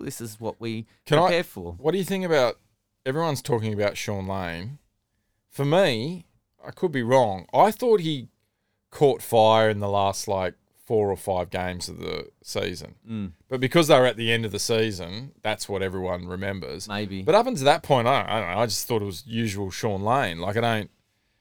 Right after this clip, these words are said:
Speaker 2: and then he
Speaker 1: Yeah,
Speaker 2: suddenly
Speaker 1: maybe.
Speaker 2: had a massive breakout at the end, and I think everyone's expecting him to be on fire again, but I don't think that's how it works.
Speaker 1: It's also not,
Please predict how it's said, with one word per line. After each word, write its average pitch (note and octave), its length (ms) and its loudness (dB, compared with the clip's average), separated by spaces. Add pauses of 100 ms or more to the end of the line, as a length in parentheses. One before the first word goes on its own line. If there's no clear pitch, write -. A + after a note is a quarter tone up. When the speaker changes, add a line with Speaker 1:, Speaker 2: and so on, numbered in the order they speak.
(260)
Speaker 2:
and C3+ 80 -4
then C#3 80 6
he G3+ 80 6
Speaker 1:
Yeah, G3 160 6
Speaker 2:
suddenly D#3 280 6
Speaker 1:
maybe. C3 120 2
Speaker 2:
had C3 160 4
a B2 80 4
massive A#2 500 -2
breakout A2+ 480 2
at F2+ 80 -6
the G2+ 140 -4
end, B2 140 0
and A#2+ 180 2
I B2 40 2
think D3 160 0
everyone's A#2+ 360 -2
expecting A2 460 -2
him G#2 140 -6
to G#2 100 -10
be G#2 160 -2
on G2 140 -6
fire A2+ 420 2
again, F#2 260 -6
but G2 80 -6
I A2+ 100 2
don't B2+ 160 -4
think A2 160 -8
that's F#2 180 -4
how F2+ 160 0
it C#2+ 60 -8
works. G2 480 -4
Speaker 1:
It's E3 140 -8
also A3+ 260 -4
not, B2+ 320 -6